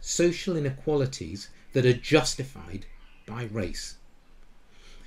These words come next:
I started to understand this when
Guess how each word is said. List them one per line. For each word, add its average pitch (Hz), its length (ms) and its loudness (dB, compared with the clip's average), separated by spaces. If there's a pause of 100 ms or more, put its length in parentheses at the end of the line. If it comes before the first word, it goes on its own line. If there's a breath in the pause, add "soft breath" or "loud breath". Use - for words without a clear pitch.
(1200 soft breath)
I 156 60 4
started 208 400 10
to 214 120 4
understand 135 600 2
this 85 240 -6
when 123 440 0